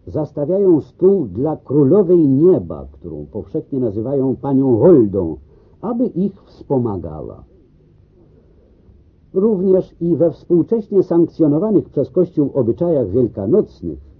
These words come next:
znajdziemy wiele pozostałości pogańskich. Dla przykładu, zwyczaj przygotowywania i święcenia na Wielkanoc jajek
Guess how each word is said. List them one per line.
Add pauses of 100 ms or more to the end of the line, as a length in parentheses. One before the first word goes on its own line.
znajdziemy
wiele
pozostałości
pogańskich. (600)
Dla
przykładu, (440)
zwyczaj
przygotowywania
i
święcenia
na
Wielkanoc
jajek